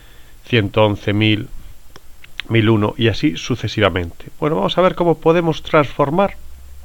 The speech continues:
de forma sencilla, con operaciones matemáticas, del sistema decimal al sistema binario y después, pues, volveremos hacia atrás. Tenemos, por ejemplo, el número catorce. Como lo que queremos es tener un s-,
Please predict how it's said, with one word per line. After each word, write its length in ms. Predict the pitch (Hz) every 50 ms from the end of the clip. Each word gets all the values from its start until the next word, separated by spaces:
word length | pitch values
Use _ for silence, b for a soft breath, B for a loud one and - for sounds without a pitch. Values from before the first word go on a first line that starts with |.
| - - - - - -
de 140 | - 104 101
forma 200 | - - 104 101
sencilla, 440 | 98 - 104 95 - 156 160 160 139
con 100 | - 101
operaciones 420 | 101 92 101 98 - - 104 101
matemáticas, 720 | 104 117 120 131 160 180 185 180 - 170 - 175 165 - B B B B B B B B B -
del 200 | 202 220 180 -
sistema 400 | - 135 - - 151 127 123 117
decimal 480 | 113 104 - - 117 123 123 120 117 117 B B B B B B
al 220 | - 135 127 117
sistema 480 | - - 107 - - 117 113 113 113 110
binario 500 | 98 117 120 139 139 120 117 135 147 147
y 40 |
después, 280 | 123 107 - - 104 -
pues, 220 | - - 104 - - -
volveremos 520 | - 107 104 98 104 104 104 98 90 -
hacia 160 | - - - 87
atrás. 360 | - - 90 - - - - - B B B B B B B B B B
Tenemos, 240 | - 156 165 175 160
por 100 | - 156
ejemplo, 240 | 135 - 156 131 135
el 60 | 131
número 220 | 143 143 135 123 113
catorce. 520 | - - - 156 131 101 - - - 104 - -
Como 240 | - 110 98 98
lo 140 | 98 98 98
que 80 | - -
queremos 440 | - 107 107 113 107 107 101 - -
es 200 | 113 107 95 -
tener 260 | - - 104 107 104
un 80 | 98 98
s-, 200 | 92 - -